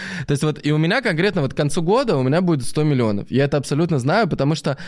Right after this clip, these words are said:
просто по одной простой очень причине. Потому что тема, которую я взял, это тема деньги. Э, э, на этой теме щас самый популярный YouTube-блогер в мире, Мистер Бист, он растёт, э, у него уже двести двадцать миллионов подписчиков на YouTube.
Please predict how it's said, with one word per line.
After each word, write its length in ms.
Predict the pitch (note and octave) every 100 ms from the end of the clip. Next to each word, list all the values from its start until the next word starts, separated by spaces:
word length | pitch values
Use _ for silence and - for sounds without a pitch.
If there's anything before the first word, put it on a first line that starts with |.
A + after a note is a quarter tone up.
| D#3
просто 360 | - F#3+ F#3+ C3
по 160 | - C3
одной 200 | B2+ G3+
простой 280 | - -
очень 240 | D#3 D#3 A#2+
причине. 380 | B2+ - G2+ F#2+
Потому 220 | - C#3
что 100 | C#3+
тема, 340 | - E3 C#3
которую 380 | A2+ G#2+ A#2 A2
я 100 | A2+
взял, 380 | A2+ D3+ G#3+ C4 - - - _
это 200 | - B2+
тема 300 | B2 D3 B2
деньги. 460 | A2+ A2+ G2+ F#2 - - - - -
Э, 480 | A#2+ B2 B2 B2 B2
э, 180 | - B2
на 180 | A2+ C#3+
этой 140 | D3+
теме 340 | C#3+ F#3+ B3+ A3
щас 280 | C#3 A#2 -
самый 400 | - F3+ F3+ C#3
популярный 680 | C3+ C#3 C#3 C#3 C3 A2 -
YouTube-блогер 760 | A2 B2 C#3+ D#3+ A#2+ B2+ A#2 A2
в 40 | C3
мире, 240 | A3+ F3+
Мистер 320 | C3 B2+ B2+
Бист, 280 | A2+ G2+ - - - A#2+
он 200 | D#3+ D#3+
растёт, 520 | C#3 - F#3+ A#3+ - - -
э, 120 | B2
у 100 | B2
него 180 | C3 F3+
уже 140 | D3
двести 240 | B2+ D#3 C#3+
двадцать 260 | C3 D3
миллионов 280 | B2+ B2+ B2+
подписчиков 400 | - - - A#2
на 60 | A#2
YouTube. 360 | A2+ G#2 B2